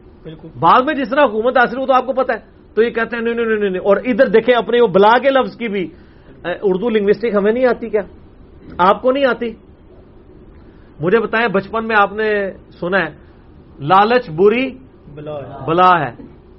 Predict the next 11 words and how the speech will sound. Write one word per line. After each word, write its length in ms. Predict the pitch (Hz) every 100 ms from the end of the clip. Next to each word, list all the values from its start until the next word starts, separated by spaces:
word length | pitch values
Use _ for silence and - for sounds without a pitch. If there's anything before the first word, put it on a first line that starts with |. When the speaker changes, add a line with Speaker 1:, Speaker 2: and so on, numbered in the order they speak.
| - - - - - -
Speaker 2:
یہ 60 | 151
سنا 220 | 175 277
ہے 60 |
نا؟ 100 | 240 120 - - - - - - - - - - - -
کبھی 260 | 202 202 254
آپ 240 | 214 220 226
نے 60 | 254
یہ 80 | 254
سنا 280 | 233 214 269
ہے 80 | 254 - - - - -
کہ 160 | 220